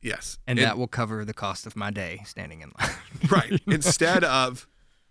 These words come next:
Speaker 1: "I ordered it online."
Speaker 2: Right.
Speaker 1: And I got it. Or even if they did it, or look, there's, I self-checkout now on, at,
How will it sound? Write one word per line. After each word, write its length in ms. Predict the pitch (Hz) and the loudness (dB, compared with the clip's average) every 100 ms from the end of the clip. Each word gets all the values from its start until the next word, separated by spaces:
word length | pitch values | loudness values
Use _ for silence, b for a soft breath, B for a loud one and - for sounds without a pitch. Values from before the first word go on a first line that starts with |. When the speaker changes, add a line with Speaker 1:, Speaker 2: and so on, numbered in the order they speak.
| _ - - | _ -6 0
Speaker 1:
"I 100 | 139 | 4
ordered 320 | 139 143 147 | 4 6 6
it 80 | 147 | 6
online." 520 | 143 143 123 117 113 | 4 2 2 2 0
Speaker 2:
Right. 260 | - - - _ _ _ | -6 -12 -14 _ _ _
Speaker 1:
And 180 | 123 123 | 4 4
I 60 | 123 | 6
got 220 | 123 127 | 4 4
it. 80 | - - | 2 0
Or 120 | 226 | 2
even 260 | 277 294 330 | 4 4 2
if 80 | 262 | 2
they 100 | 233 | 4
did 160 | 220 | 4
it, 140 | 214 - | 4 2
or 260 | 175 190 175 185 - | 2 2 2 -14 -6
look, 260 | 359 349 - | -2 -2 -2
there's, 320 | 330 339 - - B B B | 0 0 -2 -8 B B B
I 100 | 320 - - | 2 2 -4
self-checkout 920 | - 269 285 - - 269 - 240 208 | 0 2 2 2 2 2 2 2 4
now 260 | 208 220 214 | 2 2 2
on, 180 | 208 196 | -2 0
at, 180 | 202 214 | 2 2